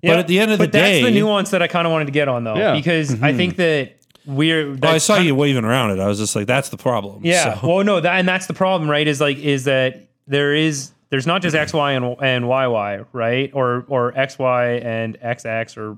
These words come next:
Speaker 1: whatever the fucking
Speaker 3: Whatever the hell it is.
Speaker 1: Yeah.
Speaker 2: Mm-hmm, yeah.
Speaker 1: There's X X Y Y, which is, uh, um, I, I can't remember what it's called, but Klein-, Klinefelter syndrome,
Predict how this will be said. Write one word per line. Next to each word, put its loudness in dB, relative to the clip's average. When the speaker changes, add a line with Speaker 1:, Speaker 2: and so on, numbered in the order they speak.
Speaker 1:
whatever -12
the -14
fucking -12
Speaker 3:
Whatever -2
the -2
hell -4
it -12
is. -2
Speaker 1:
Yeah. 2
Speaker 2:
Mm-hmm, 0
yeah. -2
Speaker 1:
There's -2
X -2
X -2
Y 0
Y, 0
which -4
is, -2
uh, -2
um, -4
I, -4
I -6
can't -20
remember -10
what -8
it's -18
called, -4
but -18
Klein-, -4
Klinefelter -4
syndrome, -6